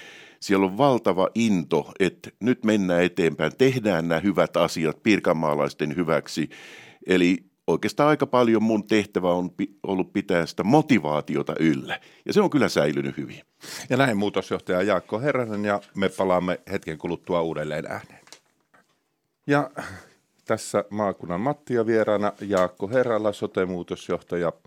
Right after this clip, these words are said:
Speaker 2: Pirkanmaalta. Nyt sitten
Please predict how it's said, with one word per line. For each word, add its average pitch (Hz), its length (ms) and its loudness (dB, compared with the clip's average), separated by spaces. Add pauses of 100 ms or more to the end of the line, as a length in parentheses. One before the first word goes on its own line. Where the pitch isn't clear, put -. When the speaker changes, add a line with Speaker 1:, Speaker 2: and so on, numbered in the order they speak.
(540)
Speaker 2:
Pirkanmaalta. 87 1080 -2 (1300)
Nyt 165 180 0
sitten 139 520 0